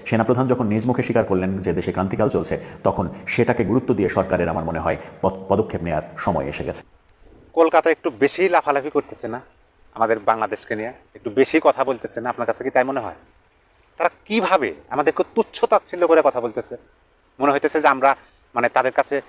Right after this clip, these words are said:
Speaker 2: এই, কি বলে, ভিক্ষুক, হাত পাতি। মানে, এমনভাবে তারা কথা বলতেছে। আর তাদের যে মিডিয়াগুলো, সেই মিডিয়াগুলো এমনভাবে প্রচার করতেছে, মানে, তিলকে তাল বানানো, তাল পয়দা করার মতো অবস্থা। মানে, হয় নাই কিছু, কিন্তু সমস্ত এমনভাবে, রঙিনভাবে সাজাইয়া তারা উপস্থাপন করতেছে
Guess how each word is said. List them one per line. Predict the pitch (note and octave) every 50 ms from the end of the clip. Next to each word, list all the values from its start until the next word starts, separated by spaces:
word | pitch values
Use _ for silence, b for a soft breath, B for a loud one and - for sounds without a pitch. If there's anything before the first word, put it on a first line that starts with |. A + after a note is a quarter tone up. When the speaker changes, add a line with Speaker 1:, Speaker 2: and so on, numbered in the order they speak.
| _ _ _ -
Speaker 2:
এই, | - A2 A2+ A2 - -
কি | C#3
বলে, | C3+ C#3 B2 G#2+
ভিক্ষুক, | - C3+ - - - E3+ C3 -
হাত | - C#3 - - -
পাতি। | E3+ - - F2 D#2 - _ _ _ _ _ _ _ _ _ _ _ _ _ _ _ _ _ _ -
মানে, | - - -
এমনভাবে | A3+ A#3+ B3+ B3 F#3+ F#3 F3+ F3+
তারা | F3 D#3+ D3+ -
কথা | C3+ - G#2+
বলতেছে। | G2 F#2+ E2+ - - - - - - -
আর | -
তাদের | - C3 B2 C#3+ C3
যে | C#3
মিডিয়াগুলো, | D#3 D3 C#3 A#2+ B2+ C#3 C#3 D3 D#3 D#3+ E3+ - - _ _ _ _ _ _ _
সেই | - - C3+
মিডিয়াগুলো | C#3 D3 D#3 D#3+ F3 F3+ F3 F#3 F#3
এমনভাবে | F3 E3 F3+ G3+ G3+ F#3 F#3 G3+
প্রচার | - - F#3+ - D#3+
করতেছে, | - - C3 - A#2+ - -
মানে, | A#3+ - C#3 C3+ b b b b b _ -
তিলকে | - A#3+ A3+ G#3+ - - A3+ - _
তাল | - G#3+ G3+ G3+
বানানো, | F#3 F#3 E3 D3 A#2 F#2+ E2 D2 - - _ _ _ _ _ _ _ _
তাল | - D#3+ E3
পয়দা | - D#3+ D3+ C3+ B2+
করার | C3 B2 A#2+
মতো | A#2 G#2+ - G#2+
অবস্থা। | F#2+ F2 E2+ - - D#2+ D#2 - - - _ _ -
মানে, | C3+ C#3
হয় | C3 C#3 D3 D3+
নাই | E3 E3
কিছু, | - D3+ - - E3+ G#3 - - _ _ _ _ _ _
কিন্তু | - B2+ B2+ C3+
সমস্ত | - - F3+ F#3+ G3 F3 - - E3+
এমনভাবে, | E3 D#3+ F3 F3+ F3 C#3+ C3 D3 D#3 F3+ b b b b b
রঙিনভাবে | - B2 D#3 E3+ F#3 F#3 E3+ C#3 - D3 F3 E3+
সাজাইয়া | - E3+ D#3 D3+ C#3 A#2 G#2
তারা | C3 B2 B2+
উপস্থাপন | B2+ C3 B2 - - B2+ C#3 C#3
করতেছে | - C3+ - - A#2+ - D3+ E3+